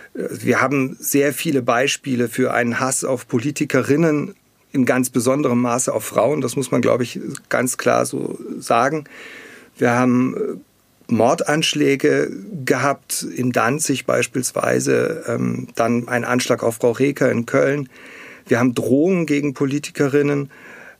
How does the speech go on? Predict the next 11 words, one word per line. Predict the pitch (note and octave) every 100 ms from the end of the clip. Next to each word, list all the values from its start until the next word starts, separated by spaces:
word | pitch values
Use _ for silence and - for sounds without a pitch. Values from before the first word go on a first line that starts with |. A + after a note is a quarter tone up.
| _ -
ähm, | B2+ B2+ B2+ - - -
und | C3+ A#2+
wir | D3
könnten | D3+ F3 D#3+
noch | D3
ganz | - D3 C#3+
viele | D#3 C3+
andere | B2 F3 C3+
Krisensymptome | B2 C#3 C#3+ C3 A#2+ A#2 - B2 A#2 A#2 - _ _ _ _ -
anführen. | C#3+ D#3 - A2+ G#2+ A2+
Und | B2 B2 A#2+ -